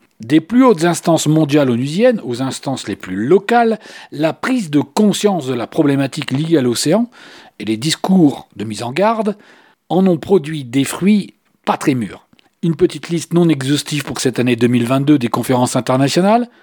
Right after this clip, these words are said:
le One Ocean Summit, la conférence de l'onu sur les océans à Lisbonne, la cinquième conférence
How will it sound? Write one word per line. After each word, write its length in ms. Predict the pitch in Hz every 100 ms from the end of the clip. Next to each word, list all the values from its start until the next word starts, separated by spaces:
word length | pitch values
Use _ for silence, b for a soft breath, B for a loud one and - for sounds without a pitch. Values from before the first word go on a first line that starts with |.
| b
le 140 | 107
One 280 | 110 127 135
Ocean 440 | 135 131 - 139 135
Summit, 400 | 170 180 233 247 - b b b
la 320 | 120 127 139 127
conférence 500 | 175 160 160 151 131
de 100 | 139
l'onu 260 | 143 151
sur 120 | 147
les 200 | 127 123
océans 280 | 131 - 143
à 60 | 139
Lisbonne, 460 | 151 160 208 247 233 B B -
la 180 | 113 -
cinquième 460 | - 185 - 175
conférence 520 | 156 151 147 147 147